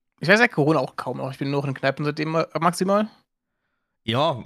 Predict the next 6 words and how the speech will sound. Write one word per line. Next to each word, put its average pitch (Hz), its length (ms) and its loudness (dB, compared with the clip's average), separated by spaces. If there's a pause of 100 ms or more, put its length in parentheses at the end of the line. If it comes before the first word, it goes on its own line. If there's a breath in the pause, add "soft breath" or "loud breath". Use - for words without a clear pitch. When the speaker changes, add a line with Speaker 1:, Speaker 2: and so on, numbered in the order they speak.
Speaker 2:
Kneipen, 143 600 -2
irgendwie 127 540 -2
so, 120 460 -2
äh, 110 760 -2
keine 117 300 -4
Ahnung. 120 640 -4